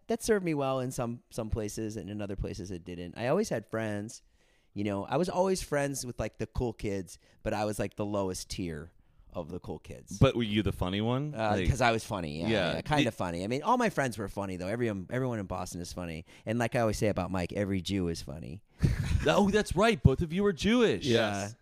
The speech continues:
Speaker 1: Tell Matt the joke.
Speaker 3: Ugh, he's not gonna get it. No one's gonna get it.
Speaker 2: Wait, I think I know what the joke
Speaker 3: The
Speaker 2: is.
Speaker 3: Seinfeld joke about, okay, so this is the joke that Jewish people understand, they laugh at, but Gentiles who are people that are not
Speaker 1: Mike and I are
Speaker 3: Jewish
Speaker 1: both Jewish.
Speaker 3: Yeah.
Speaker 1: And Matt
Speaker 2: Yeah,
Speaker 1: isn't.
Speaker 2: yeah.
Speaker 1: Let's see if Matt gets a joke.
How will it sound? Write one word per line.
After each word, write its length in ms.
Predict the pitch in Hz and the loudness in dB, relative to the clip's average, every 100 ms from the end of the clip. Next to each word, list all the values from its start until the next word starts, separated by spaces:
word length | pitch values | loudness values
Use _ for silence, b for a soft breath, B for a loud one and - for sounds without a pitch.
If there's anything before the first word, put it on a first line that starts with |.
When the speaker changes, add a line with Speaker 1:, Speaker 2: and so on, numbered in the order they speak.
| - | -4
Speaker 1:
Tell 160 | 127 | -2
Matt 180 | 135 127 | 0 -2
the 80 | 120 | -4
joke. 300 | - 110 98 _ _ _ _ _ _ - | -6 -6 -8 _ _ _ _ _ _ -16
Speaker 3:
Ugh, 80 | - | -12
he's 160 | 131 113 | -12 -10
not 160 | 135 - | -10 -8
gonna 140 | 101 | -10
get 220 | 80 90 | -8 -8
it. 160 | 90 117 | -10 -6
No 120 | 127 | -4
one's 160 | 127 98 | -4 -6
gonna 160 | 98 | -10
get 220 | 87 92 90 | -10 -8 -8
it. 100 | - | 0
Speaker 2:
Wait, 260 | 123 123 104 | 4 4 2
I 80 | 107 | -2
think 180 | 110 101 | -2 -2
I 60 | |
know 100 | 92 | -2
what 120 | 87 76 | -2 -4
the 80 | |
joke 180 | 76 80 | -4 -4
Speaker 3:
The 80 | 101 | -2
Speaker 2:
is. 100 | 87 | -2
Speaker 3:
Seinfeld 500 | 123 120 135 127 104 | -2 -6 -6 -6 -6
joke 280 | 127 127 113 | -6 -4 -4
about, 320 | 101 101 98 _ 120 | -6 -6 -6 _ -8
okay, 200 | 113 98 | -6 -4
so 260 | 120 107 90 135 | -4 -6 -8 -10
this 180 | 135 | -10
is 80 | 135 | -8
the 80 | 139 | -8
joke 260 | 120 120 - | -4 -4 -4
that 140 | 101 | -10
Jewish 320 | 98 131 - | -6 -6 -4
people 280 | 139 123 120 | -8 -8 -8
understand, 640 | 113 113 - 104 98 98 92 _ | -8 -10 -10 -6 -6 -6 -10 _
they 160 | 110 110 | -2 -2
laugh 300 | 107 92 - | -2 -4 -6
at, 200 | 95 - | -6 -4
but 140 | 107 - _ _ | -6 -8 _ _
Gentiles 640 | - 113 107 113 104 104 | -6 -6 -4 -4 -4 -4
who 80 | - | -6
are 60 | 104 | -8
people 180 | 104 98 | -8 -8
that 80 | 95 | -6
are 60 | |
not 160 | 110 123 | -2 2
Speaker 1:
Mike 180 | 160 160 | 4 4
and 60 | |
I 60 | 147 | 4
are 40 | |
Speaker 3:
Jewish 80 | 127 | 6
Speaker 1:
both 180 | 117 110 | 4 2
Jewish. 420 | - 92 78 98 120 | 2 0 0 -4 -2
Speaker 3:
Yeah. 140 | 117 | 2
Speaker 1:
And 80 | 101 | 4
Matt 160 | 107 101 | 6 6
Speaker 2:
Yeah, 60 | 95 | 6
Speaker 1:
isn't. 80 | 87 | 4
Speaker 2:
yeah. 60 | |
Speaker 1:
Let's 120 | 117 | 4
see 100 | - | 2
if 100 | 120 | 2
Matt 160 | 120 104 | 2 -2
gets 160 | 104 - | -4 -8
a 20 | |
joke. 300 | 87 78 | -6 -6